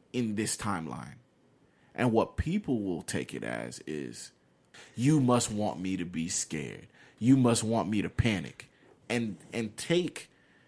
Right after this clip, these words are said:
that feeling of resistance and apply it to the statement that was given, when it really wasn't even a part of it to begin with. If we really wanna be honest, what's happening in New York right now is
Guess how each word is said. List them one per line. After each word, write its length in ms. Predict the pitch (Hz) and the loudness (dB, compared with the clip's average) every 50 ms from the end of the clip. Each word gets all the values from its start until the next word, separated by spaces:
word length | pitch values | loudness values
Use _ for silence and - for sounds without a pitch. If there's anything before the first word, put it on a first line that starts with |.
| _ _ _ | _ _ _
that 260 | 120 117 117 104 - | 2 2 2 2 2
feeling 420 | - - - 143 143 143 143 131 127 | -2 4 6 6 8 8 6 4 4
of 180 | 120 104 98 | 4 2 2
resistance 680 | 95 98 104 95 110 135 135 131 - - 110 101 98 - - - | 0 0 2 4 4 4 4 2 0 0 -2 -2 -2 -4 -4 -4
and 120 | 101 98 | -4 -4
apply 440 | 80 - - - 131 120 110 113 113 | -2 -4 -4 -2 2 4 4 6 4
it 160 | 95 - - - | 2 0 -2 -4
to 100 | - 90 | -4 -2
the 100 | 82 85 | -2 0
statement 560 | - - - - 107 98 - - 101 - - | -2 -2 2 2 0 0 0 -4 -6 -4 -2
that 160 | 80 82 65 | -2 -2 -2
was 160 | 69 95 95 | -4 -6 -8
given, 440 | 92 95 107 101 85 76 67 - - - - _ _ _ _ _ _ _ _ | -4 0 0 0 0 -4 -8 -10 -14 -18 -20 _ _ _ _ _ _ _ _
when 160 | 92 135 190 | -2 0 2
it 40 | 220 208 | 4 4
really 240 | 233 277 285 254 220 | 6 6 6 8 8
wasn't 280 | 220 220 214 208 208 208 | 8 8 8 6 4 2
even 160 | 202 196 196 | 2 2 0
a 40 | 170 | 0
part 240 | - - - 220 190 | 2 2 2 2 2
of 80 | 156 | 0
it 80 | 156 131 | 0 -2
to 80 | - 123 | 0 -2
begin 320 | 117 120 135 170 170 123 | 0 2 2 2 2 0
with. 120 | - - - - - - - - - | -2 -4 -8 -14 -20 -20 -20 -2 0
If 160 | 120 127 143 | 4 6 10
we 80 | 208 247 | 10 10
really 460 | 220 143 135 139 156 185 208 220 214 | 10 8 6 6 6 6 6 6 6
wanna 240 | 208 196 196 202 185 | 4 4 2 2 0
be 160 | 156 165 160 | 2 2 2
honest, 420 | 143 127 160 180 214 240 240 - - - _ _ _ _ _ _ _ _ _ _ _ _ _ _ - _ _ _ _ _ _ _ _ _ | 4 4 2 2 2 0 -2 -4 -10 -16 _ _ _ _ _ _ _ _ _ _ _ _ _ _ -20 _ _ _ _ _ _ _ _ _
what's 200 | - 117 143 147 - | 2 2 2 4 4
happening 380 | 202 208 - - 214 208 185 | 0 -2 -2 -2 -2 0 2
in 120 | 156 131 131 | 2 4 4
New 80 | 131 | 4
York 300 | 123 117 101 95 90 - | 4 4 4 2 0 -4
right 200 | - 58 64 50 | -8 -8 -8 -8
now 220 | - - - - - - _ _ _ _ _ _ _ _ _ _ _ _ _ _ | -10 -12 -14 -16 -20 -20 _ _ _ _ _ _ _ _ _ _ _ _ _ _
is 300 | 117 127 120 123 - - | 2 2 2 2 -2 -6